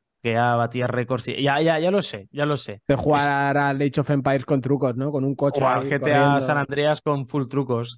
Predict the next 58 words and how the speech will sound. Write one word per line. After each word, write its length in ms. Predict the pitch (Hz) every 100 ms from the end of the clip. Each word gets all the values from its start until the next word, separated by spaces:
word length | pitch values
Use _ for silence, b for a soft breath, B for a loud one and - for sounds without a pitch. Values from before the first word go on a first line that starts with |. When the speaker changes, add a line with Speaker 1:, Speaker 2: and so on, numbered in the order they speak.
| -
Speaker 1:
El 160 | 127 120
Hisoyama, 520 | 135 - 123 135 135
Speaker 2:
Ostras, 160 | 123 127
Speaker 1:
me 40 |
Speaker 2:
el 60 | 131
Speaker 1:
acuerdo. 180 | 131 139
Speaker 2:
G 40 |
T 180 | 127 143
A, 280 | 143 143 120
cuando 200 | - 135
éramos 280 | 135 143 131
jovencitos, 380 | 147 139 123 135
¿qué 80 | 151
era? 160 | 139
¿Play 220 | - 147 151
dos? 460 | 147 262 - - _ _ -
Speaker 1:
Sí. 200 | - 226
Speaker 2:
Sí. 260 | 311 254 - 147 302 B
Speaker 1:
Yo 100 | 151
lo 60 | 143
Speaker 2:
Play 100 | 101
Speaker 1:
uso-, 100 | -
Speaker 2:
dos, 180 | 170 -
eso. 120 | -
Speaker 1:
yo 80 | 156
lo 60 |
usaba 200 | 175 190
en 40 | 208
Speaker 2:
Que 80 | 175
tenías 260 | 156 185
Speaker 1:
P 40 | 196
C. 60 | -
Speaker 2:
la 100 | 170
libretita, 760 | 165 165 151 143 160 160 202 311 302
como 200 | 147 143
rollo 400 | 151 147 170 160
esto, 360 | 170 - 269 269
ahí 240 | 135 151
con 140 | 160
Speaker 1:
Sí. 60 | 147
Speaker 2:
todos 160 | 156 160
los 160 | 139
trucos, 340 | 143 151 190 156
arriba, 300 | 156 190 170
abajo, 320 | 170 175 185
derecha, 340 | 156 185 196
tal, 260 | - 175 175
tal, 220 | 175 165
Speaker 1:
Creo 20 |
Speaker 2:
tal, 200 | 175 180
Speaker 1:
que 80 | 240
Speaker 2:
tal, 80 | 240
Speaker 1:
había 120 | 208
Speaker 2:
tal. 120 | 180
Speaker 1:
uno 260 | 240 294 302
que 160 | -
se 120 | 160 160
llamaba 480 | 151 175 240 240